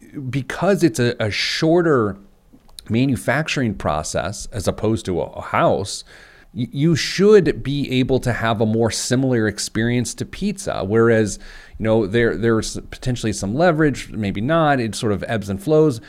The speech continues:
But with housing, because land is m-, more <laughs> scarce than, say, a, a car, and because of, uh, the s-, the price tag of these things and,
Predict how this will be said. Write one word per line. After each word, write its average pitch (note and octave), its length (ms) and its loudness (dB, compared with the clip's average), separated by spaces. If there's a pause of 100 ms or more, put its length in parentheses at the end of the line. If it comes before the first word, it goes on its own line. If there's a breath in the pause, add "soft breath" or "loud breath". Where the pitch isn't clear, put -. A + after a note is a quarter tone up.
(120 loud breath)
But B2 120 0
with C#3+ 140 0
housing, F3+ 600 0
because A2 400 -2
land F#2 360 -2
is F2+ 240 -4 (320 soft breath)
m-, E2+ 240 -8
more F2 180 -4
<laughs> - 120 -6
scarce C3 420 -2 (300 loud breath)
than, G#2 420 0
say, G2 360 0
a, - 120 -4
a - 160 -8
car, D#3 560 2 (220 loud breath)
and G#2+ 260 0
because G#2 640 -2
of, F2 560 -6
uh, E2 160 -10
the E2 160 -10
s-, - 160 -12 (100)
the - 120 -16 (240)
price D#3+ 400 0
tag D3+ 320 4
of B2+ 120 0
these C3+ 240 2
things C3 480 0
and, F2+ 200 -4